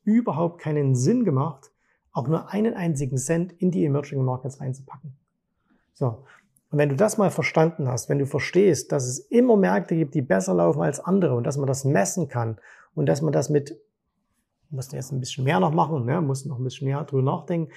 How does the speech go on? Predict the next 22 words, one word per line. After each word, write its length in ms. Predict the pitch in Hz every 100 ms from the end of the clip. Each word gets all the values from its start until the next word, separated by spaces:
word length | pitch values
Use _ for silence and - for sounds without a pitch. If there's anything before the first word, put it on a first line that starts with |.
| - -
aber 100 | -
wenn 60 | 151
du 80 | 160
mal 80 | 156
das 200 | 233 262
als 220 | 214 -
Grundlage 400 | 196 214 196 170
deiner 220 | 160 170
Überlegungen 500 | 170 147 190 208 135
nimmst, 320 | 127 170 -
dann 100 | 139
wirst 200 | 160 -
du 60 | 165
feststellen, 840 | - 196 - 160 156 185 214 - _ _ _ _ _ _ _ _ _ _
du 100 | -
kannst 580 | 127 - 196 254 - -
die 100 | 165
Börse, 520 | 131 151 147 151 180
den 240 | 180 143 135
breiten 480 | - 147 151 147 135
Markt 400 | 131 131 - -
outperformen. 960 | 151 139 - 135 - 131 117 113 127